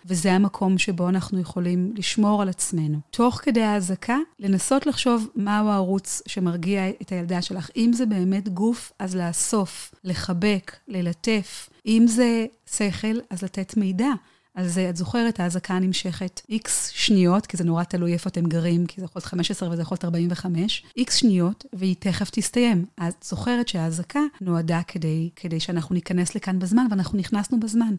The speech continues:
ואנחנו כאן ביחד. למשל, אם הגוף רועד, אז אפשר להגיד, "את יודעת שהגוף רועד כדי לשחרר את המתח." זה הדרך שלו, בעצם לשחרר את המתח החוצה, ואחר כך אני ואת נרקוד את זה.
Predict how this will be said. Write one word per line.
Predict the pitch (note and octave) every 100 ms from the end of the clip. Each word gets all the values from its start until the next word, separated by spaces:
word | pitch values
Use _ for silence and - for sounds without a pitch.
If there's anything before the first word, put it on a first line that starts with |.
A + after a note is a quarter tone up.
| - _ _ _ F3+
ואנחנו | F3 - F3+
כאן | F#3+ F3+
ביחד. | F#3 G3 G#3 E3+ D#3+ - - _ -
למשל, | F#3 E3+ F#3+ F3+ - - -
אם | G3
הגוף | F3 F#3 G#3+ -
רועד, | F#3 - C#4 A3 - - -
אז | F3
אפשר | F#3 - F3 F#3
להגיד, | F#3 F#3
"את | -
יודעת | F#3 G3 A3 A3
שהגוף | F#3+ F3 G3 - -
רועד | - A#3 B3 G#3+ - _ _
כדי | - F3+
לשחרר | F3 E3+ - - - F#3+ G#3+ G#3+
את | -
המתח." | F#3 G3 G3 E3+ - F#3
זה | G#3 B3+
הדרך | F3 F#3+ G3+ A#3+ -
שלו, | - C#4 D4+ F#4 - _ _ -
בעצם | F#3+ A#3 G3
לשחרר | F3 E3+ D3+ G3+ G#3+
את | G#3+
המתח | F#3+ F#3+ F#3+
החוצה, | F#3+ - C#4 C#4 D#3+
ואחר | D#3 F3 G3
כך | G#3+ -
אני | G3+ G3+
ואת | F#3+ F#3+
נרקוד | G3 F3+ - - A#3
את | G#3+
זה. | E3+